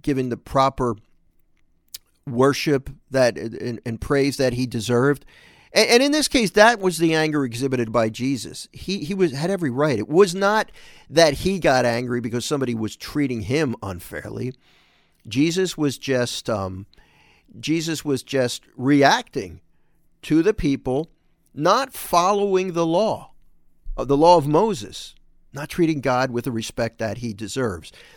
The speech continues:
That's what was happening here. So it's not like he lost control. Jesus doesn't lose control.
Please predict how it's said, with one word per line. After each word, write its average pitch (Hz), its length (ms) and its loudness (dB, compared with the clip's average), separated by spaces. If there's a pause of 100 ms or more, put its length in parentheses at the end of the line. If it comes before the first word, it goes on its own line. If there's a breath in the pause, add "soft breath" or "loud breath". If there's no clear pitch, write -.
(140 loud breath)
That's 185 380 4
what 165 160 2
was 127 160 -2
happening 107 400 -4
here. 107 160 -8
So 165 160 0
it's 180 180 -6
not 277 180 0
like 254 140 2
he 208 120 -2
lost 165 300 2
control. 180 360 0
Jesus 240 320 -6
doesn't 220 320 0
lose 196 320 2
control. 90 560 -8